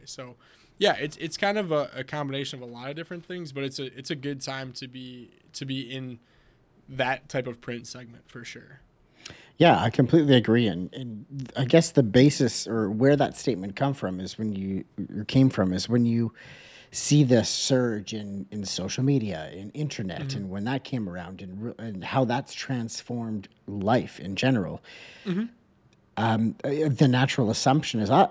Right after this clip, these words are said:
Speaker 2: I guess print's next. Print's going out."
Speaker 1: Yeah. <laughs> Yeah.
Speaker 2: But what instead, what it's done is it's presented an incredible way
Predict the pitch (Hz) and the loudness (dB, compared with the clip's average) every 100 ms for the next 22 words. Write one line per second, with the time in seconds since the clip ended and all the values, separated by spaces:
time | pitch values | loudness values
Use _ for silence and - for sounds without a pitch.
0 | - 120 131 131 - 175 190 202 214 - | 2 -2 -2 0 6 6 6 6 6 6
1 | - - 175 175 - 175 190 196 220 185 | 0 -2 0 0 6 8 8 8 10 10
2 | 107 117 - - _ - - 151 151 127 | 8 -8 -16 -20 _ -10 -4 2 4 6
3 | 147 - 131 123 123 156 - - _ _ | 6 6 4 6 8 8 6 -2 _ _
4 | _ _ 165 143 120 - - 190 165 110 | _ _ 6 8 6 4 6 10 8 8
5 | 127 160 117 - 151 170 107 101 123 - | 6 6 4 2 6 6 4 0 -4 -2
6 | 123 - - 143 113 147 156 - 135 117 | -2 -2 4 6 8 6 8 8 8 6
7 | - - - - - _ _ - 156 139 | -4 -20 -20 -20 -20 _ _ 4 6 6
8 | 117 - 165 175 175 175 127 143 127 107 | 4 4 8 8 8 6 8 8 6 4
9 | 113 | -4